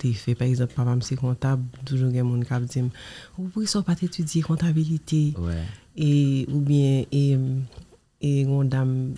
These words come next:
Speaker 1: anfen, plizyè moun te di m sa, men dènye dam ki te pale avè m de manman m nan,
Speaker 2: Mhm.
Speaker 1: li di m, lè sa manman m te vivan,
Speaker 2: Mhm.
Speaker 1: li di m, "O, manman fè, e, jounal, bay sa, ou,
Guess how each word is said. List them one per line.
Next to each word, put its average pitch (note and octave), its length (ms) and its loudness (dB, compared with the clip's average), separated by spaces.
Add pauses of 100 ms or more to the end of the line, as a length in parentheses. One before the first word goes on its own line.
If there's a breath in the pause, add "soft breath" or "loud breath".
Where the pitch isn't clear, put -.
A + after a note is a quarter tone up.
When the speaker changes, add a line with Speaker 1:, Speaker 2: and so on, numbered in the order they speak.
(140)
Speaker 1:
anfen, C#3 280 0
plizyè C#3+ 400 2
moun C3 240 4
te C3 160 2
di C3 120 0
m B2+ 100 4
sa, C3 160 2
men C3 260 4
dènye C#3+ 320 6
dam B2+ 240 2
ki C3 100 -2
te C3+ 140 0
pale B2+ 160 2
avè B2+ 320 2
m C3 120 0
de C3 80 0
manman B2+ 320 0
m B2 120 0
nan, D3 280 -2
Speaker 2:
Mhm. G2+ 300 -4 (300 loud breath)
Speaker 1:
li C3+ 240 -4
di C3+ 220 -4
m, B2 100 -2
lè B2+ 80 -2
sa B2 160 -4
manman A#2 220 -4
m A2 40 -6
te B2 140 -4
vivan, D#3+ 360 0 (140)
Speaker 2:
Mhm. F#2+ 300 0
Speaker 1:
li D3+ 120 -2
di C#3+ 200 -2
m, C#3 80 0 (140)
"O, G3 80 0
manman G3 340 0
fè, F3 400 0
e, E3 500 2
jounal, D#3+ 680 0
bay D#3 200 -4
sa, D#3 240 -6
ou, D#3+ 100 -4